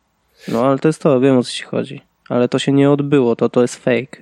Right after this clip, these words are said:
I to poszło takie coś w internet, że, że, że, że była taka impreza, właśnie takie rzeczy tam się działy, a potem się okazało, że to był fake. No,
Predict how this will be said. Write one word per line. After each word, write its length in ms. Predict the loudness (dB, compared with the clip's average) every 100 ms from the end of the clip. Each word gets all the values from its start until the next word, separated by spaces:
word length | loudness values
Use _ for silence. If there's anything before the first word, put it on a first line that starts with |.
| -8
I 200 | -4 -4
to 140 | -4 -4
poszło 320 | -4 -2 -2
takie 240 | -2 -4
coś 200 | -4 -4
w 20 |
internet, 420 | -4 -4 -2 0 0
że, 380 | 2 2 0
że, 300 | -2 -2 -2
że, 220 | -2 -4 -4
że 140 | -2
była 300 | 0 2 2
taka 220 | -2 -2
impreza, 380 | -2 -2 -2 0
właśnie 220 | -2 -2
takie 180 | -4 -4
rzeczy 200 | -4 -4
tam 140 | -6
się 140 | -6 -4
działy, 280 | 0 2 2
a 60 |
potem 200 | 0 -2
się 100 | -2
okazało, 260 | -4 -2 0
że 100 | 0
to 100 | -2
był 140 | -2
fake. 340 | -2 -2 -4 -8
No, 180 | -10